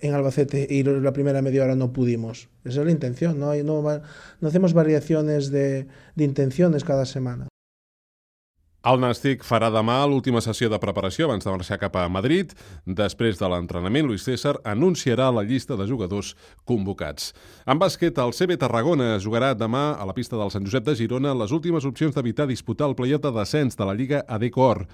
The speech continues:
Speaker 2: L'equip tarragoní té l'obligació de guanyar i esperar els altres resultats d'aquesta última jornada de la Lliga regular. L'escorta Berni Álvarez reconeix que l'equip va acabar tocat amb la derrota al Serrallo contra el Tenerife,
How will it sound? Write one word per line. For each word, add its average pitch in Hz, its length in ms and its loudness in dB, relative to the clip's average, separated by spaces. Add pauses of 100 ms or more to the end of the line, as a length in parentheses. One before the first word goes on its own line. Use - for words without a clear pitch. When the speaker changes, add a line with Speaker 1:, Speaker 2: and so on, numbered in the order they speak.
(260)
Speaker 2:
L'equip 101 320 -4
tarragoní 95 560 0
té 139 80 -2
l'obligació 117 720 -2
de 156 80 -2
guanyar 139 400 2
i 147 80 -2
esperar 135 320 -2
els 139 160 -4
altres 139 320 -4
resultats 107 460 -2
d'aquesta 95 340 -4
última 107 320 -2
jornada 117 460 0 (260)
de 98 240 -2
la 110 80 0
Lliga 101 380 -2 (100)
regular. 101 640 0 (320)
L'escorta 117 560 0
Berni 110 320 0
Álvarez 127 400 0 (160)
reconeix 139 720 0
que 156 80 -2
l'equip 135 320 -2
va 131 80 0
acabar 131 480 0
tocat 135 480 0
amb 87 240 -4
la 90 80 -2
derrota 98 320 -4
al 87 60 -10
Serrallo 95 340 -4
contra 92 240 -4
el 90 80 -4
Tenerife, 143 540 2